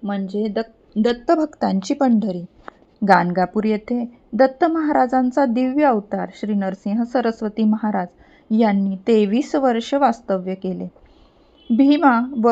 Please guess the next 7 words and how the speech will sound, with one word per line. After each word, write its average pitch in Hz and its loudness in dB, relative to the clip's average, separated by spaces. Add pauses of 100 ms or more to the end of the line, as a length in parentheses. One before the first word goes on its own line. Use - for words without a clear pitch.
(120)
अमरजा 214 2
या 214 0
दिव्य 233 0
पवित्र 233 -2 (220)
दोन 233 2
नद्यांचा 196 -2
संगम 190 -2